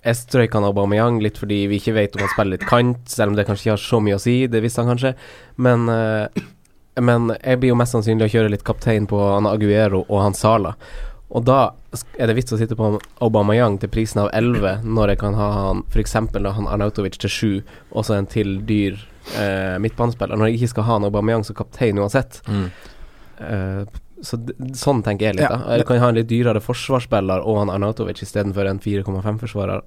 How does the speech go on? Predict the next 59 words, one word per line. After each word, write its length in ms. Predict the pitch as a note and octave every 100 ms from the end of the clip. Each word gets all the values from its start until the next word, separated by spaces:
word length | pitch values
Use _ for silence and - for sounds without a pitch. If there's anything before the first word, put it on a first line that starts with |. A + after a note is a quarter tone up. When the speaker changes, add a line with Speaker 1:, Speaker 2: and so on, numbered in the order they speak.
| -
Speaker 1:
og 80 | G#2+
han 80 | G2+
Aubameyang. 440 | G2+ G2 A2+ G#2+ - -
Speaker 3:
Ja. 100 | A2 G2+ - - - - - - -
Det 80 | B2+
er 120 | B2 A#2+ -
fin, 400 | B2 A2 A2 A2+
eh, 160 | A#2 A#2+
samme 160 | A#2+ A#2
refleksjon 400 | G#2+ A2+ G#2 G#2+
Speaker 2:
Ja, 80 | G#2+
Speaker 3:
jeg 0 |
har 40 | G2+
Speaker 2:
for 60 |
Speaker 3:
gjort 60 | A#2+
meg 80 | G2+
der. 120 | G#2 -
Kommer 220 | C3 B2
ikke 160 | A#2+ -
til 140 | A2
å 20 |
kapteine 460 | - - A2+ G2 G2+
Aubameyang, 380 | G2+ G#2 G2 G2 G2+ G2
eh, 520 | G2+ G#2 G#2 G#2+ A2 -
de, 140 | A2 G#2 - -
har 140 | A2
du 40 | G#2+
Aguero 440 | A2 A2 G2 G2+
og 480 | G#2 G#2+ G#2 G#2 G#2
Salah 200 | G2+ G2 F#2+
på 80 |
laget, 160 | G#2+ A2
kommer 140 | A2 A2
du 20 |
i 40 |
hvert 60 | G2+
fall 80 | G#2+
ikke 60 | -
til 60 |
å 20 | -
kapteine 180 | - G2
han 60 | G2
de 60 | G#2
to 80 | G#2
første 220 | G#2 -
rundene, 280 | G2 F#2+ A#2 A#2+
og 80 |
Speaker 1:
Nei. 80 | A2+
Speaker 3:
jeg 80 | G2+
tror 100 | A2+ G#2+
heller 160 | G2+ G2+
ikke 180 | - G2+
Arsenal 260 | G2 G#2
kommer 160 | G2+ G2
til 60 | G2
å 80 | G2
skåre 240 | - A2 G#2
mer 160 | G#2
enn 140 | -